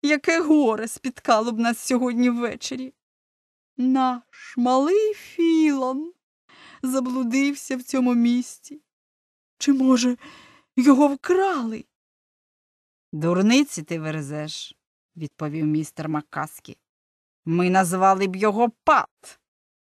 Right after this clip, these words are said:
на честь мого старого у Кентрімі». «М, брешеш», — без гніву озвалася місіс Маккаскі.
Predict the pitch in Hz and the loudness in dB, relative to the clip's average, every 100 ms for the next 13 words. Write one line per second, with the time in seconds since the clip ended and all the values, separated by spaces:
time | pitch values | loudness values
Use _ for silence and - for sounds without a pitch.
0 | 160 190 - 226 320 - 220 196 202 202 | -8 -6 -2 0 0 -2 0 0 0 -4
1 | - 170 185 240 262 277 - 262 - 170 | -2 -2 0 -4 -2 -2 -4 -10 -4 -2
2 | 165 151 160 160 165 - _ _ _ _ | -2 -6 -6 -6 -6 -10 _ _ _ _
3 | _ _ _ _ _ _ 202 175 151 165 | _ _ _ _ _ _ -6 -6 -6 -10
4 | 180 175 190 165 139 - - - 285 320 | -6 -4 -4 -4 -8 -12 -16 -14 -16 -14
5 | - - - - - - 160 170 160 147 | -16 -16 -20 -20 -20 -12 -2 0 0 -2
6 | 165 160 160 165 156 160 165 165 - 165 | 0 0 -2 -4 -6 -6 -6 -6 -6 -4
7 | 170 156 170 185 180 - 185 - - 220 | -4 -8 -8 -8 -8 -10 -12 -12 -14 -14